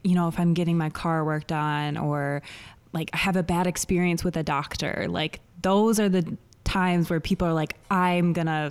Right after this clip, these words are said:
leave a bad review because people need to know." But they don't, if you have a good experience, you don't think, "Oh, I should leave them a good review," you know?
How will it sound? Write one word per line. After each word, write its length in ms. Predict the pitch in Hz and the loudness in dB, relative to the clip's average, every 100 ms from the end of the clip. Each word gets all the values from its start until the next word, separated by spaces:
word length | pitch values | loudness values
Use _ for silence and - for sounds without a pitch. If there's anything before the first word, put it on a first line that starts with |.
| 185 | -4
leave 340 | 170 208 220 | 0 2 2
a 80 | 208 | 2
bad 260 | 202 190 190 | 2 2 0
review 460 | 180 190 190 185 | 0 2 2 2
because 420 | 165 - 170 160 | 0 -4 -6 -6
people 480 | - - 233 220 208 | -6 -4 -4 -2 0
need 200 | 202 202 | 0 0
to 120 | - 196 | -2 -2
know." 320 | 190 180 175 | 0 -2 -2
But 140 | 190 - | -4 -4
they 280 | 202 226 220 | -2 2 2
don't, 380 | 196 226 240 214 | 2 2 2 0
if 120 | 208 | 2
you 100 | 196 | 2
have 140 | 190 | 2
a 60 | 180 | 0
good 240 | 170 185 | 0 0
experience, 600 | 175 - 165 156 151 151 - | 0 -2 0 0 0 -2 -2
you 80 | |
don't 180 | 175 165 | -2 -2
think, 200 | 180 175 330 | -2 -2 0
"Oh, 140 | 359 | 0
I 140 | 220 | 0
should 200 | 208 262 | 0 0
leave 140 | 254 240 | 0 0
them 160 | 254 | 0
a 80 | 247 | 0
good 160 | 247 247 | 0 0
review," 380 | 247 262 226 170 | 0 2 2 2
you 180 | 170 | 2
know? 260 | 175 175 | 2 0